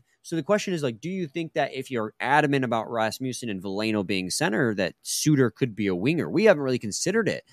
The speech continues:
because he did play center with the Chicago Blackhawks as well. In fact, he played big minutes at center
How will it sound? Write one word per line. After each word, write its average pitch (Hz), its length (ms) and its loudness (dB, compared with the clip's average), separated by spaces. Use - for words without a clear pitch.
because 131 240 0
he 117 80 -2
did 165 260 6
play 160 180 4
center 95 460 -2
with 117 180 -2
the - 60 -10
Chicago 101 320 0
Blackhawks 98 480 0
as 85 100 -10
well. 139 260 4
In 117 80 0
fact, 123 180 0
he 113 80 -6
played 95 260 -4
big 110 160 2
minutes 131 320 -2
at 95 100 -6
center 87 380 -4